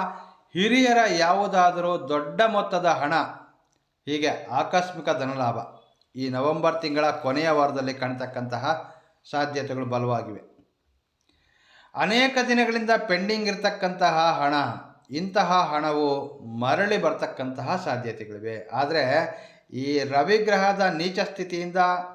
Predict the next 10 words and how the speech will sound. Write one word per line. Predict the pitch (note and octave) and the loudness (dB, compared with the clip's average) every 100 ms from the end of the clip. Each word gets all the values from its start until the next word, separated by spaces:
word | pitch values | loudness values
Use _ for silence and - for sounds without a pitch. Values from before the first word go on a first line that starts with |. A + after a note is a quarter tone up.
| - _ _ _ | -20 _ _ _
ಹಣ | D3 F#3 G3+ F3+ F#3 | -2 2 2 2 0
ಸ್ವಲ್ಪ | F3+ G3 A3 A3 | -2 0 2 0
ಮಟ್ಟಿನ | G3+ F#3+ - F#3 E3+ - - - _ _ _ | 0 -2 -2 0 0 0 -8 -20 _ _ _
ವ್ಯರ್ಥ, | G#2 G#2 B2 D#3+ D#3 - D3 B2 A#2+ | -20 -8 0 0 -2 -10 -8 -6 -6
ಅಂದ್ರೆ | C3 F3+ | -6 -4
ವೃಥಾ | D3 E3 F#3 B3 | -2 0 2 2
ಖರ್ಚಾಗ್ತಕ್ಕಂತಹ | A#3 G3+ F#3 A3+ A3 G#3+ G#3 G3+ F#3 F#3 F3 | 2 -2 0 0 0 0 0 0 0 0 0
ಸಾಧ್ಯತೆಗಳು | E3+ D#3+ D#3+ D#3+ D3+ | 0 -2 -2 -4 -4
ಸಹ | C3+ C3+ | -4 -4
ಕಾಣುತ್ತವೆ. | C#3 C3 B2 B2 B2+ | -4 -4 -4 -4 -4